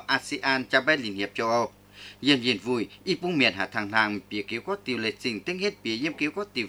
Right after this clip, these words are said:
phí quyên tỏi diêm nhúa, có tiêu công sĩ hăng mãi mãi phán hàng vân. Duẩn kéo có tiêu lùng tảng quay viện, kề hên có tiêu sĩ, miền tùng piêu ta diêm phế diệp quản quốc gia diêm nhúa kéo asean, chào có nông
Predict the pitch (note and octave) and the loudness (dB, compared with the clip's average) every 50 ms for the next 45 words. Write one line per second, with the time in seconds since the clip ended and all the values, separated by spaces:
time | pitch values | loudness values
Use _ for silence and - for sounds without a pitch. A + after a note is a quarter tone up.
0 | - A#2+ A2 - - E3 F3 E3 - - C3 A#2 G#2 G#2+ D3 F3 D3+ A2+ A2+ A#2+ | -4 -8 -8 -6 -2 -4 -4 -4 -2 -2 0 0 0 0 -2 -2 -2 -4 -2 -2
1 | B2 - - - - - - - - A3 G#3+ - D3+ C3+ A#2 G2+ - F#3 F#3 F3+ | -4 -4 -6 -16 -16 -16 -8 0 0 0 0 2 0 0 0 0 -4 -6 -6 -6
2 | - - C3 A#2 G2+ G2 D3+ G3+ G3 D#3 E3 E3 B2+ A2+ A2+ G#2+ G2 - - A#2 | -6 -4 -4 -4 -2 -2 -2 -2 0 0 -2 0 2 4 4 4 4 2 2 0
3 | A#2 C3 A2+ A2 A2 A2 A2 A2+ A2+ C3+ D#3+ E3 A#2+ - - - - - - - | 0 0 2 2 2 2 2 4 6 6 6 6 6 -2 -10 -16 -16 -16 -16 -12
4 | - B2+ C#3+ D3+ C#3+ F3 F3 - - C#3 C#3 C3+ G3+ G3+ - C#3 B2 G#2+ A2 A#2 | -2 4 6 6 6 4 0 4 4 4 6 4 2 -2 2 0 0 2 0 -2
5 | G#2+ F#2+ - B2+ G#2+ F#2 E2+ - - G#3+ A3 D3+ B2+ C#3+ B2+ G#2 F2 - - - | -2 4 6 6 6 6 2 0 2 2 2 6 6 6 6 6 4 -4 -12 -18
6 | - - - - D3 D3 E3 D#3+ D3+ - G#3+ G#3 - - B2+ - - - - B2+ | -16 -6 2 2 4 8 8 6 6 4 -2 -4 -2 -2 -2 -2 -2 -4 -4 -2
7 | A#2+ A2+ F#2+ - - - - - D#3 D3 - - D3+ B2 G#2+ - G3+ A3+ A3 - | -2 -2 -4 -6 -8 -14 -2 2 2 4 4 4 0 0 2 2 0 0 2 2
8 | G#3+ G#3+ G3 F#3 F3 - - F3 G3 F#3+ - - - B2+ B2+ G#2 - - - - | 2 2 2 0 -2 0 2 2 2 2 0 -2 2 4 4 2 2 -6 2 6
9 | C3 B2+ A2+ G#2 G2 - - - F#3 G3+ G3+ E3+ D3+ D3 C#3+ C#3 C#3 - - - | 6 6 6 2 -4 -4 0 6 6 6 8 10 10 10 10 8 6 2 -6 -2
10 | D3 D3+ D3+ C#3 C3 B2 - - B2 B2+ C3+ C3+ - - C3 B2+ C3 - - - | 2 2 2 2 2 -4 -8 -4 0 0 0 0 2 2 2 2 2 0 -6 -2
11 | - - - - - - C#3+ C#3 C3+ C3 B2+ A2+ - - - - - F3+ F3 F3 | 4 4 4 4 2 2 6 6 6 6 6 2 -4 -12 -10 2 6 6 6 6
12 | G#3+ A3 F#3+ F3 E3+ | 6 4 4 2 0